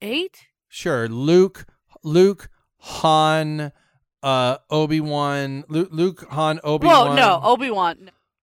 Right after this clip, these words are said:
Speaker 2: All right,
Speaker 1: You
Speaker 2: but
Speaker 1: can't.
Speaker 2: Obi-Wan's in the first and Yoda's in this, in the second and
Speaker 1: I, I
Speaker 2: third,
Speaker 1: just,
Speaker 2: so
Speaker 1: I, I don't care. They're not part of, they're, they're a character, but they're not part of the ensemble. They're not ever with the group.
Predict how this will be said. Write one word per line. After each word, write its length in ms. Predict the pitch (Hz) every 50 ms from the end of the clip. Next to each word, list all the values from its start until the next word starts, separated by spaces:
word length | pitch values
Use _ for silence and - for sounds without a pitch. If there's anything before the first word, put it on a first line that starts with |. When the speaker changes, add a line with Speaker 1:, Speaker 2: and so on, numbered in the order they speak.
| _ _ _ _ _ - 196
Speaker 2:
All 40 | 220
right, 80 | 214 226
Speaker 1:
You 40 |
Speaker 2:
but 120 | - 214 -
Speaker 1:
can't. 240 | - 294 220 330 -
Speaker 2:
Obi-Wan's 280 | 269 262 269 254 208
in 60 | 247
the 100 | 240 233
first 280 | 180 - 269 240 - -
and 120 | 196 185
Yoda's 380 | 175 180 196 208 208 214 202 170
in 80 | 190 196
this, 180 | 185 - -
in 200 | - 190 180 180
the 80 | 180 165
second 300 | - 196 175 - 196 185
and 80 | 175 214
Speaker 1:
I, 40 | 240
I 60 | 247
Speaker 2:
third, 80 | 208 -
Speaker 1:
just, 160 | 302 - -
Speaker 2:
so 60 | 226 233
Speaker 1:
I, 100 | 247 -
I 120 | 247 262 285
don't 280 | - 320 311 294 - - -
care. 340 | - 302 294 285 240 190
They're 160 | 175 202 214 226
not 220 | 247 254 - -
part 180 | - 254 254 240
of, 120 | 214 -
they're, 180 | 214 233 226 -
they're 220 | 208 226 233 233
a 40 | 226
character, 540 | - - 233 226 247 262 220 - 294 302 294
but 140 | 214 220 -
they're 80 | 226
not 200 | 220 240 240 226
part 200 | - 226 226 220
of 100 | 214 185
the 140 | 170 202 202 185
ensemble. 720 | 180 180 165 - - 202 185 175 165 - - - - _ _ _ _ _
They're 120 | 208 220 233
not 180 | 240 240 220 -
ever 240 | - 220 214 254 277
with 200 | 240 240 233 -
the 60 | 240
group. 360 | 190 165 175 143 - _ _